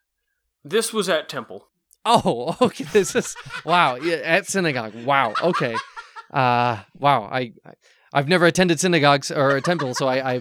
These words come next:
Speaker 2: I, who am I to, to, to judge? Wow.
Speaker 1: It's just one of the neatest things I've ever seen.
Speaker 2: Wow. Uh, I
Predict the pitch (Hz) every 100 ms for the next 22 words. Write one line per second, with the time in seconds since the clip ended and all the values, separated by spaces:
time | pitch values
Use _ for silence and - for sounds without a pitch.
0 | 117 - 123 117 - 131 156 139 131 120
1 | 127 120 113 - 117 110 107 123 110 120
2 | 101 - - _ _ _ - 127 110 233
3 | - 233 240 220 196 190 196 185 - 170
4 | 147 151 135 113 117 - 80 85 _ -
5 | - - - - _ _ _ _ - -
6 | - - _ _ _ _ _ _ _ _
7 | _ - 151 143 120 - _